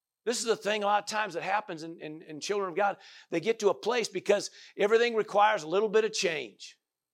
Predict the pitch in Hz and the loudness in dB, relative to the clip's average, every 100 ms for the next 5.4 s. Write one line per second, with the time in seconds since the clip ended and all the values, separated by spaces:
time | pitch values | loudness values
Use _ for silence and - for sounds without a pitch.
0 | _ _ _ - 143 156 - 120 - 123 | _ _ _ -10 -6 -6 -6 -8 -8 -12
1 | 104 90 _ _ - - _ _ _ _ | -14 -20 _ _ -20 -20 _ _ _ _
2 | _ _ 107 147 147 143 139 139 139 - | _ _ -6 -4 -2 0 2 2 2 -2
3 | - 143 143 147 160 - _ _ _ - | -2 0 -2 -4 -6 -12 _ _ _ -2
4 | 185 208 190 165 - 139 147 143 - 143 | 0 2 2 -2 -2 4 4 4 -4 -2
5 | 143 147 147 - | -4 -6 -8 -12